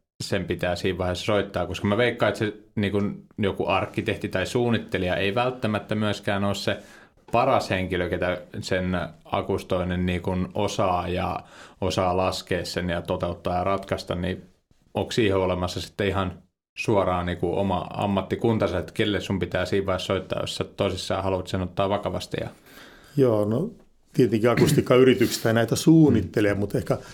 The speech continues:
Speaker 2: jos niin kuin, ehkä, ehkä sanotaan kodin, kodin takia, oman asunnon takia ei ehkä kannata akustikolle soittaa,
Speaker 1: Mm.
Speaker 2: mutta jos puhutaanko julkisista tiloista vaikka,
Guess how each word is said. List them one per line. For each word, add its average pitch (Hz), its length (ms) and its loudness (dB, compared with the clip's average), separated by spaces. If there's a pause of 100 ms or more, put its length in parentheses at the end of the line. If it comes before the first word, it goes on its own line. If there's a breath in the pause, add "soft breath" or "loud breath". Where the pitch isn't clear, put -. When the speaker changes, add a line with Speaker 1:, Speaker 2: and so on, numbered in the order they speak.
(340 loud breath)
Speaker 2:
jos - 240 -2 (580)
niin 104 180 4
kuin, 98 360 2 (1200 loud breath)
ehkä, 151 240 2
ehkä 117 240 0
sanotaan 110 380 4
kodin, 123 580 8 (120)
kodin 123 320 6
takia, 107 300 2
oman 110 380 2
asunnon 101 520 2
takia 98 320 2
ei 101 100 2
ehkä 98 220 -2
kannata 101 500 0
akustikolle 104 720 2
soittaa, 110 640 -2
Speaker 1:
Mm. 104 40 -8 (400 soft breath)
Speaker 2:
mutta 113 200 0
jos - 280 -4 (540)
puhutaanko 104 360 6
julkisista 110 580 6
tiloista 104 380 0
vaikka, 110 360 -2